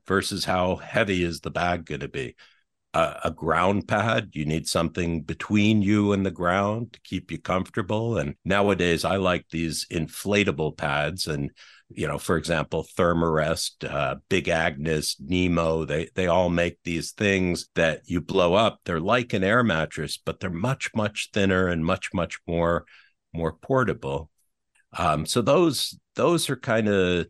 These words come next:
you know, the big few. You need a tent, of course. And again, you want it to be as light as possible, but you want it to be sturdy and,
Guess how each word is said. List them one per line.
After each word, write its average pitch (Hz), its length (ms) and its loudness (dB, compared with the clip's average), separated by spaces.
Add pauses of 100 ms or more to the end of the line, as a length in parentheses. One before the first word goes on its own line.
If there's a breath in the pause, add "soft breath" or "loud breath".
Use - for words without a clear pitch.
(120)
you 95 140 2
know, 82 160 4
the 78 100 -4
big 92 280 2
few. 87 600 2
You 80 100 -4
need 82 220 0
a 73 40 -2
tent, 87 440 -2
of 80 200 -10
course. 82 460 0
And 82 120 -4
again, 85 560 -2 (380 soft breath)
you 95 120 -2
want 95 260 2
it 87 140 -4
to 82 80 -6
be 87 140 -2
as 82 160 -4
light 80 300 -2
as 82 140 -6
possible, 80 640 -2
but 90 220 -6
you 92 80 -2
want 87 180 0
it 82 100 -6
to 87 100 -8
be 92 180 -6
sturdy 82 640 -2
and, 78 180 -4